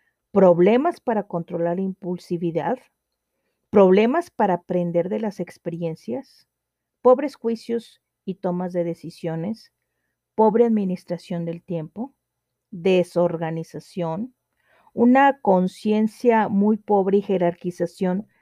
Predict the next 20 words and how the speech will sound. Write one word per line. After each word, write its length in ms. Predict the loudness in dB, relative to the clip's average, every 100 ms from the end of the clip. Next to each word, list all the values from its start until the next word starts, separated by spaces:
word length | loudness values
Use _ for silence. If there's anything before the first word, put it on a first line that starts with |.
| -8
de 160 | 2 4
los 180 | 2
valores. 560 | 0 0 2 2 0 _ _ _ _ _ 2
Pues 160 | 4
déjame 400 | 4 0 0 2
decirte 520 | 0 0 -2 0 0
que 100 | 0
en 80 | -2
la 40 | -2
etapa 560 | 0 0 0 -2 -4 _ _ _ _ _ -2
de 180 | 4 6
la 120 | 6
adolescencia 720 | 4 2 0 0 -2 -2 -2
es 60 | -2
la 60 |
etapa 360 | -2 -4 -6 -4
más 320 | 0 0 -2
crítica 460 | -4 -8 -6 -4 -4
que 180 | -2 -4
vive 320 | -2 -2